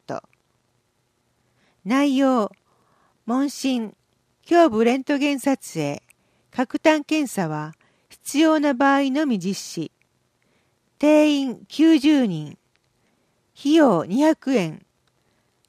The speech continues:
核炭検査、容器代、四百五十円。申し込み、場所、保健センター。十一月九日日曜の検診の定員は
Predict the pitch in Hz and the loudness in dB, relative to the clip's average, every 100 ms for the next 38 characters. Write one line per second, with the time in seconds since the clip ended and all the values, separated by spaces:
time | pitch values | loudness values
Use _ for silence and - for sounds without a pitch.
0 | _ - 240 - 320 320 302 320 254 - | _ -8 -8 -2 2 0 0 -2 -2 -4
1 | 147 - _ _ - 247 294 - 247 240 | -6 -6 _ _ -6 0 0 -2 -2 0
2 | 214 196 _ _ _ _ _ 240 330 262 | 0 -4 _ _ _ _ _ -2 0 0
3 | 240 180 190 185 233 247 170 143 - _ | -2 -2 -2 0 0 -2 -2 -6 -12 _
4 | _ _ _ _ _ _ _ _ _ _ | _ _ _ _ _ _ _ _ _ _
5 | 226 320 320 - - 277 254 240 - _ | -2 0 -2 -4 -4 -2 -2 -4 -6 _
6 | _ _ - 214 - 233 208 - _ _ | _ _ -4 -4 0 0 2 -2 _ _
7 | _ - 220 320 320 311 311 277 202 - | _ -10 -4 0 0 0 0 0 -2 -8
8 | 139 - - _ _ _ _ _ _ _ | -8 -10 -18 _ _ _ _ _ _ _
9 | _ _ _ _ _ _ _ _ _ _ | _ _ _ _ _ _ _ _ _ _
10 | _ _ _ _ - 277 339 339 320 339 | _ _ _ _ 0 4 6 4 2 2
11 | 330 202 226 226 269 254 - 226 247 - | 0 -2 -6 -2 -2 -2 -2 -2 -2 -4
12 | - 320 262 208 - 262 254 262 254 247 | 0 2 2 0 -2 -4 -4 -4 -2 -4
13 | - 254 240 240 226 220 202 196 190 | -2 -2 0 -2 -2 -4 -4 -4 -6